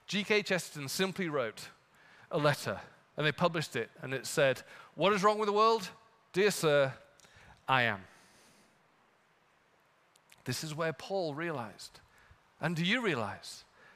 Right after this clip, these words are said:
This is the depth of who we are without Jesus. Do you see life without God? We're all caught up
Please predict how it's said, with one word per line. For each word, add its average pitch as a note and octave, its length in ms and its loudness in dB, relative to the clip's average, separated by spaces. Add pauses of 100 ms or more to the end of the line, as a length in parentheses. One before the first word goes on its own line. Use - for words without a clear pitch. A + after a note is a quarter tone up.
(100)
This E3+ 160 4
is G3+ 80 -4
the G3 100 -2
depth G3+ 460 -4
of C3+ 80 -8
who E3 140 -6
we F3 140 0
are C#3 400 0 (840)
without B2 280 0
Jesus. - 560 -12 (4000)
Do D#3 120 -4
you E3 100 0
see D#3+ 480 -2 (2000)
life D#3+ 460 0
without D#3 360 -2
God? B2+ 360 -4 (2000)
We're C#3 80 -2
all E3 240 -2
caught - 320 -6
up - 480 -2